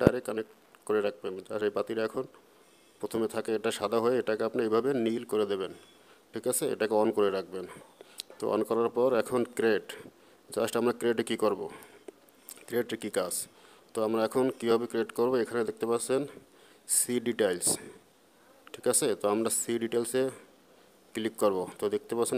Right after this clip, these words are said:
এখানে কী চাচ্ছে, আইডেন্টি confirm fail। তো অবশ্যই এখন এখানে কী বলছে, আমাদের আইডি কার্ড দিয়ে এটাকে confirm করতে বলছে। তো বন্ধুরা, আইডি কার্ড দিয়ে এটাকে কীভাবে কন-, confirm করবেন, ঠিক আছে? আমরা হয়তো অনেকে জানি না যে এটা আবার কী হইল, ঠিক আছে?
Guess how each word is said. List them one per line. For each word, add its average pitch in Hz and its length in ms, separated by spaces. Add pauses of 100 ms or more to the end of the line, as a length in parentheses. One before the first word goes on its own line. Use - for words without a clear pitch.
এখানে 120 180 (100)
কী 117 160
চাচ্ছে, 120 300 (640)
আইডেন্টি 117 360 (100)
confirm 117 400 (400)
fail। 101 240 (480)
তো 120 140
অবশ্যই 113 400
এখন 127 140 (100)
এখানে 120 300
কী 120 60 (100)
বলছে, 117 180 (100)
আমাদের 110 240 (100)
আইডি 107 240
কার্ড 113 200
দিয়ে 131 140
এটাকে 123 240 (120)
confirm 117 420
করতে 110 280
বলছে। 95 240 (720)
তো - 140
বন্ধুরা, 117 320
আইডি 113 200
কার্ড 120 160
দিয়ে 120 140
এটাকে 120 220 (100)
কীভাবে 123 260 (100)
কন-, 110 200 (160)
confirm 120 300 (240)
করবেন, 98 280 (640)
ঠিক 117 160
আছে? 131 200
আমরা 110 140
হয়তো 110 200
অনেকে 107 300
জানি 117 200
না 104 100
যে 104 100
এটা 113 140
আবার 107 180
কী 104 80 (100)
হইল, 95 160 (300)
ঠিক 113 180
আছে? 139 160